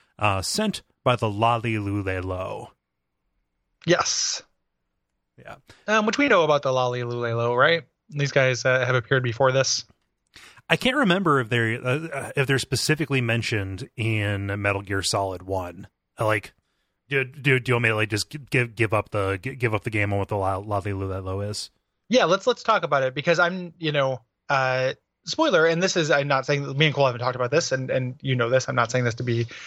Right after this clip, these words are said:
Speaker 2: to start the showdown of the century or something like that, but
Speaker 1: Yeah.
Speaker 2: it's gonna be a while before I'm ready to do a mainline Metal Gear game again.
Speaker 1: Mm-hmm.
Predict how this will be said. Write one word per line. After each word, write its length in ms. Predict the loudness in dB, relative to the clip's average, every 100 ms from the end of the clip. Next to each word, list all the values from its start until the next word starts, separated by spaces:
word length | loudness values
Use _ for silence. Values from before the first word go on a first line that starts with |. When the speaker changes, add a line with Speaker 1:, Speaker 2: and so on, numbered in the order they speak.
| -4
Speaker 2:
to 80 | 2
start 220 | 2 2 2
the 60 |
showdown 360 | 2 2 2 0
of 40 |
the 60 | -2
century 300 | -4 -2 -2
or 60 | -2
something 140 | -2
like 100 | 0
that, 200 | 0 2
but 160 | 2 0
Speaker 1:
Yeah. 120 | -2 -2
Speaker 2:
it's 120 | 0
gonna 140 | 2 4
be 80 | 4
a 40 |
while 220 | 4 4
before 260 | 2 2 2
I'm 100 | 4
ready 160 | 2 0
to 60 |
do 120 | 0 0
a 40 |
mainline 600 | 0 -2 0 -2 -2 -8 -8 0
Metal 160 | 2
Gear 160 | 2 0
game 200 | -2 -2
again. 300 | -2 -2 -4 -10 -2
Speaker 1:
Mm-hmm. 140 | 0